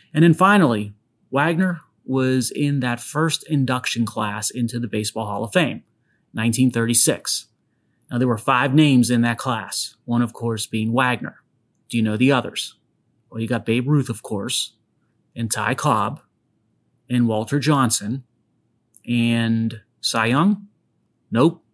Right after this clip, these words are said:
Cy Young didn't make the cut, if you can believe that. Instead, Christy Mathewson did.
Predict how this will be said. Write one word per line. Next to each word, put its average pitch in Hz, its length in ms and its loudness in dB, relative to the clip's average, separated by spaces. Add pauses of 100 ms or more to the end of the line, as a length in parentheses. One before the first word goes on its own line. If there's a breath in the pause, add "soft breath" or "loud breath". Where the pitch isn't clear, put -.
(120)
Cy 117 280 0
Young 135 260 2
didn't 135 320 0
make 123 220 -4
the 120 80 -6
cut, - 280 -8
if 101 140 -12
you 110 80 -2
can 101 160 -6
believe 107 320 -6
that. 104 240 -2 (600)
Instead, 120 640 -2 (120)
Christy 113 540 -6
Mathewson 104 600 -6
did. - 200 -8